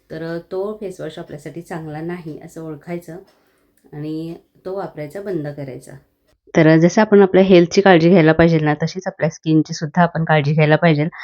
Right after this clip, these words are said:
आणि त्यासाठी हायड्रेटेड राहणं खूप गरजेचं आहे आणि त्यासाठी गरजेचं आहे भरपूर पाणी पिणं आणि फ्रुट्स वगैरे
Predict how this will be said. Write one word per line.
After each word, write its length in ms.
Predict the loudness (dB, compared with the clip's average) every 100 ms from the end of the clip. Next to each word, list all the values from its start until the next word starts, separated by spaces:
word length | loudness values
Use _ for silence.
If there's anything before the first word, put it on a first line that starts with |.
| -16 -12 -2
आणि 200 | 2 4
त्यासाठी 560 | 4 4 2 2 2
हायड्रेटेड 680 | 2 4 4 4 4 2 0
राहणं 260 | 2 2 2
खूप 220 | 0 2
गरजेचं 400 | 4 2 0 0
आहे 220 | 0 0 -4 -14 -18 -10
आणि 120 | -4
त्यासाठी 640 | -2 0 -4 0 2 4 2
गरजेचं 380 | 0 0 0 2
आहे 180 | 2
भरपूर 480 | 2 0 0 0 0
पाणी 300 | 4 4 4
पिणं 360 | 6 4 4 0 -6 -20 -14
आणि 280 | -6 -2 -2
फ्रुट्स 400 | 0 2 2 2 0
वगैरे 260 | 2 0